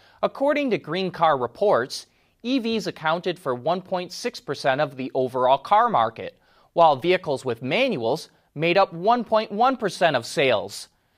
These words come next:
Manuals still had a point one percent lead over E Vs in twenty eighteen, so this isn't a big surprise, since fewer and fewer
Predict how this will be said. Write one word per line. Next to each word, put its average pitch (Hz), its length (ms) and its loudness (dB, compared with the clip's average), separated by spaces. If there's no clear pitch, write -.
Manuals 135 540 -4
still 175 260 0
had 139 240 2
a 117 80 0
point 180 480 -4
one 190 300 0
percent 131 520 -4
lead 127 300 -4
over 127 280 0
E 143 180 -4
Vs 120 220 -6
in 110 100 -8
twenty 110 360 -8
eighteen, 120 540 -8
so 262 220 0
this 233 240 -2
isn't 151 240 -2
a 123 60 -4
big 117 180 -4
surprise, 156 720 0
since 185 280 -4
fewer 214 420 0
and 147 200 -2
fewer 170 340 0